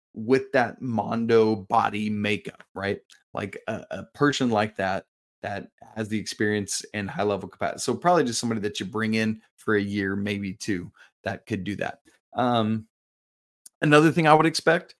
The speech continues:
is that if R J and Elliott both leave, you gotta look in the portal for somebody to replace them. Um, you know, I, I think Seth is a phenomenal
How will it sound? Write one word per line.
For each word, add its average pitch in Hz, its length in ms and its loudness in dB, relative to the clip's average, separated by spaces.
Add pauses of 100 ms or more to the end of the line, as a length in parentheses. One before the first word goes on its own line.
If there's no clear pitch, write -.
(160)
is 113 140 -6
that 113 280 0
if 185 180 8 (140)
R 139 180 2
J 123 440 0 (180)
and 120 220 -6
Elliott 120 440 2 (100)
both 120 500 -2 (100)
leave, 117 500 -2 (1200)
you 131 220 2
gotta 135 380 4
look 120 260 2
in 110 120 0
the 104 80 -4
portal 101 380 -4
for - 180 -10
somebody 98 460 -6
to 101 560 -8
replace 98 760 -4 (340)
them. 104 300 -14 (340)
Um, 92 440 -8
you 120 120 -2
know, 98 140 -2
I, 117 140 -6
I - 160 -10
think 113 220 -4
Seth 113 320 0
is 104 140 -2
a 98 60 -6
phenomenal 104 760 -2